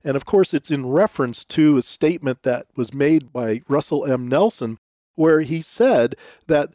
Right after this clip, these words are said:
the church should not be called by a nickname. It should not be called Mormon Church. It should be called by its proper name found in Doctrine and Covenants section one fifteen.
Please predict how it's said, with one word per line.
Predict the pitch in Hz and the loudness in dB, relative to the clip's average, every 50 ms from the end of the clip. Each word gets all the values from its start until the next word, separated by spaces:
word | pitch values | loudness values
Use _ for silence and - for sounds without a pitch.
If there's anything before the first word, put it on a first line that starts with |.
| _ _ - | _ _ -2
the | 156 156 | -2 -2
church | - - - - 226 233 233 - | -2 -4 0 2 2 2 2 0
should | - - - 170 143 147 | -6 -2 -2 -2 -2 0
not | 165 190 208 - | -2 -2 -2 -2
be | - 214 | -4 -4
called | 190 - 190 180 170 156 | -2 0 0 2 2 2
by | 151 143 127 | 2 2 2
a | 120 | 2
nickname. | 120 120 127 - - 143 127 139 170 202 208 - | 0 0 -4 -4 -2 -4 -2 0 0 -2 -4 -4
It | - 131 - - | -4 -6 -4 -4
should | - - 156 143 | -4 -6 -4 -2
not | 165 165 156 | -2 -2 -2
be | 156 156 | -2 -4
called | - - 147 131 127 | 0 0 0 0 0
Mormon | 123 127 127 120 120 117 110 107 | -2 -2 -2 0 -2 -2 -6 -6
Church. | - - 165 190 202 - - | -2 0 0 0 0 -2 -6
It | 170 143 - - | -10 -10 -10 -8
should | - - - 165 160 151 147 | -8 -2 0 0 0 0 -2
be | 160 156 147 | -4 -4 -2
called | - - 151 143 143 | 0 0 2 2 2
by | 127 123 117 110 | 0 0 2 2
its | 107 104 - - | 0 0 -2 -6
proper | - - 190 214 247 - - 190 175 | -6 -2 0 0 0 2 0 0 0
name | 147 135 135 135 131 147 151 147 | 2 0 0 0 0 -2 -4 -6
found | - - 135 131 151 156 147 131 | -4 -2 -2 0 0 -2 -4 -4
in | 113 107 110 | -6 -8 -6
Doctrine | - 131 127 127 - - 131 117 | -4 -2 -2 -4 -4 -6 -6 -6
and | 113 - | -6 -4
Covenants | - 135 123 135 135 123 123 - | -2 -2 -2 -2 -4 -8 -8 -10
section | - - 120 - - 123 110 113 | -8 -8 -8 -8 -8 -12 -10 -4
one | 120 135 135 131 | -2 -2 -2 -4
fifteen. | - - - 139 123 - - - - - 226 208 156 135 131 | -6 -2 -2 -2 -2 -2 -6 -14 -6 -2 0 0 0 0 -2